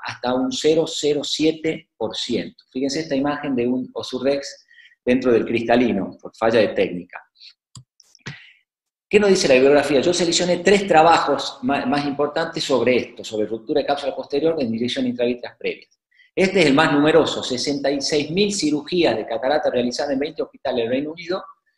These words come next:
entre dos mil cuatro y dos mil catorce, estudio retrospectivo. Fíjense, del total de esas, de esas sesenta y seis mil cirugías, casi un tres por ciento recibieron in-, inyecciones previas. Y en los que recibieron inyecciones previas, dos punto dos por ciento tuvieron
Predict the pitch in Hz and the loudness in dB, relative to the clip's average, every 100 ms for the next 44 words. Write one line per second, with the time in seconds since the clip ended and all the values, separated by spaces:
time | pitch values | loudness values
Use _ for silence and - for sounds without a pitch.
0 | _ _ - 120 123 127 143 147 - 160 | _ _ -6 -4 0 2 2 -2 0 2
1 | 151 147 127 120 135 131 143 160 160 170 | 4 2 0 0 0 0 0 0 -2 -4
2 | 165 - _ _ _ _ - 120 143 147 | -6 -10 _ _ _ _ -10 -6 0 0
3 | 120 117 139 139 156 156 185 170 165 - | 2 0 -2 -2 -4 -2 0 0 -2 -10
4 | - _ _ - 156 151 160 139 127 123 | -20 _ _ -8 -4 0 2 4 4 2
5 | 156 202 180 156 120 123 127 127 117 - | 4 4 4 0 -2 -2 -4 -4 -8 -8
6 | 120 135 127 131 131 139 131 160 - 156 | -6 -4 -2 0 0 -4 -6 -6 -2 -2
7 | 151 180 180 - 180 - 151 135 185 - | 0 0 -2 0 0 0 -2 0 -2 0
8 | 160 - 180 190 127 123 139 147 127 120 | -2 0 -2 0 -2 -4 -2 0 0 -2
9 | - _ - 123 123 - 143 131 131 117 | -4 _ -12 -8 -6 -4 -4 -4 0 2
10 | 92 87 - _ _ _ _ _ _ _ | 0 -8 -16 _ _ _ _ _ _ _
11 | _ _ 135 143 135 139 143 202 196 170 | _ _ 2 2 2 0 2 4 4 2
12 | 180 175 175 185 196 170 180 202 202 175 | 0 -2 0 0 2 4 4 4 2 -2
13 | 143 139 175 175 156 - 170 180 170 139 | 0 4 2 2 -2 0 -2 -2 -2 0
14 | 143 151 139 | 4 4 2